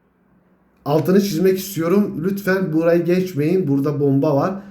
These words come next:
Bülent Ercan geri döndü sahalara. Bir döndü, pir döndü. Çaykur Rize kazanır.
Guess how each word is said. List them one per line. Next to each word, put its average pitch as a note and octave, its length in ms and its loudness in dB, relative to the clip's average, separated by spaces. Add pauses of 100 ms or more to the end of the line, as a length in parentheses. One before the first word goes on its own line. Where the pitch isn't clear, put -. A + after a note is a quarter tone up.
(260)
Bülent F#3+ 480 0
Ercan C#3+ 460 0 (520)
geri D3 320 2
döndü D3 320 2
sahalara. C#3 640 0
Bir F3+ 220 2
döndü, C#3 340 2
pir E3 240 0
döndü. A#2 340 -2
Çaykur F3 440 0
Rize C3+ 460 0
kazanır. D#3 600 2